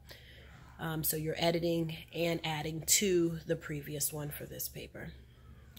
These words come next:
Also, be sure to refresh yourself on the basics by going to the lecture activities in the lecture folder.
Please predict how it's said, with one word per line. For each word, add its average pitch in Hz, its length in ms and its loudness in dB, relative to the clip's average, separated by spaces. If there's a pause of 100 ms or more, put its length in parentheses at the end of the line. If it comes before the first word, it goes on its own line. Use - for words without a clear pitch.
(140)
Also, 190 520 6 (520)
be 185 140 0
sure 180 320 6
to 175 100 2
refresh 185 800 2
yourself 185 640 4
on 170 160 0
the 160 60 -2
basics 175 680 0 (420)
by 160 100 2
going 190 500 6
to 226 400 4
the 185 120 2
lecture 165 380 0
activities 170 680 0
in 151 220 -2
the 147 80 -4
lecture 147 400 -4
folder. 190 560 0